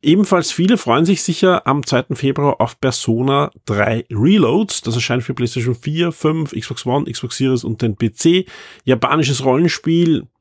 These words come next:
in der Reload-Version und hier wird sich der Florian das auch für Shock zwei dann genauer anschauen. Postal ist ja eine Ego-Shooter-Serie mit eh einem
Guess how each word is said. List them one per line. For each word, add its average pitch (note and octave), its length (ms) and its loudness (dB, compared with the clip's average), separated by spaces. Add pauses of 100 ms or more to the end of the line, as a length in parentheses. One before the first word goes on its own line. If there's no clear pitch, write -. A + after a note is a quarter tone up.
(180)
in D3+ 300 0 (160)
der C3+ 220 0
Reload-Version C#3 1040 2
und B2+ 160 -6
hier C3+ 260 0 (300)
wird A#2+ 140 -4
sich - 100 -8
der A#2+ 80 0
Florian G#2+ 480 2
das G2+ 160 -2
auch G2 240 -2 (180)
für - 200 -4
Shock - 300 -8
zwei - 300 -4
dann G2+ 280 0
genauer G#2 600 0
anschauen. C3+ 800 2 (400)
Postal F#3 580 2
ist - 200 -4
ja C3+ 260 2
eine A#2+ 440 -2
Ego-Shooter-Serie B2+ 1120 2
mit A#2+ 480 -2
eh A2+ 220 2
einem A2+ 280 4